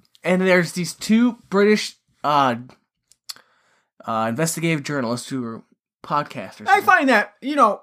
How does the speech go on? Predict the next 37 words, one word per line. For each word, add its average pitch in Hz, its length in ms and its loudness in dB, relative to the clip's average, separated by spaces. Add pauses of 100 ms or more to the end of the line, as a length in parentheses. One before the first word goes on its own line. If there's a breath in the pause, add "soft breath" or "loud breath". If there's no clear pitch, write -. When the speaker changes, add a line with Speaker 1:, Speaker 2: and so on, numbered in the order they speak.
(500)
Speaker 2:
anybody, 254 560 4
we 311 260 0
could 311 220 -6
go 202 140 2
out 170 180 6
and 151 100 -6
say, 143 380 0
"We're 151 240 -4
Speaker 1:
Uh-huh. 165 140 -8
Speaker 2:
film 175 220 0
investigative 123 600 -4
journalists." 117 680 -12 (600)
And, 220 240 2
yeah, 285 240 0
I 294 60 6
mean, 294 340 -4
where's 311 340 0
your 247 100 2
credentials, 156 640 0
though? 104 320 -6 (180)
Investigative 196 880 2
journalist. 131 600 -6
Speaker 1:
Well, 262 140 6
Speaker 2:
I - 40 -2
Speaker 1:
apparently 330 340 4
they 247 120 6
must 233 200 4
be 233 80 -2
well 208 300 2
eno-, 196 260 2
you 202 140 -2
know, 156 260 -2
Speaker 2:
Yeah. 151 220 -2
Speaker 1:
well 190 180 4
known 190 280 0
enough 175 420 -6
to 127 400 -4